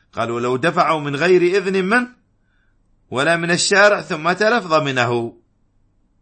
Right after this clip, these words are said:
ومن أمثال ذلك، ومن أمثال هذا، يقول الشيخ،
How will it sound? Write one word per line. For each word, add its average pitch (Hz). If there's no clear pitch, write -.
ومن 127
أمثال 156
ذلك، 170
ومن 101
أمثال 110
هذا، 127
يقول 117
الشيخ، 156